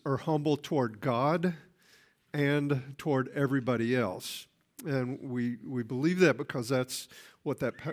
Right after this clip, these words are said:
parable teaches. Okay. And, uh, and that's what, that's what Jesus modeled. He was humble toward his heavenly Father, and he was gentle and humble in heart toward the people that, that he invited to be his followers.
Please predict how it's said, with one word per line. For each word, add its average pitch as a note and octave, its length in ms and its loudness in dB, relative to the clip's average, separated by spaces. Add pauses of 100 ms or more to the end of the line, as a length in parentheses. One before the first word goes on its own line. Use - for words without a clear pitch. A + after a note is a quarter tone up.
parable C#3+ 460 4
teaches. D3+ 580 -2 (600)
Okay. G3+ 500 -10 (600)
And, B2 340 -4
uh, A#2+ 240 2
and C3+ 180 -2
that's D3 280 2
what, C3 260 4 (160)
that's C#3 560 -2
what D#3 100 2
Jesus F3 720 0 (460)
modeled. C3 720 2
He C3+ 120 2
was D3+ 440 0
humble D3+ 320 -2
toward C3 420 0
his D#3+ 240 0
heavenly B2+ 300 0
Father, A2 480 -4 (440)
and C3 140 -2
he B2+ 140 2
was A#2 200 -2
gentle C3+ 400 0
and A#2+ 120 -4
humble B2 320 -2
in G#2+ 80 -4
heart B2 360 -4
toward A#2+ 240 -6
the A2+ 80 -8
people C#3 440 -4
that, A#2 380 -2
that A#2 180 -4
he C#3 120 -4
invited A#2 680 -2
to - 80 -12
be A#2+ 160 -2
his A#2 220 -4
followers. A#2+ 680 -4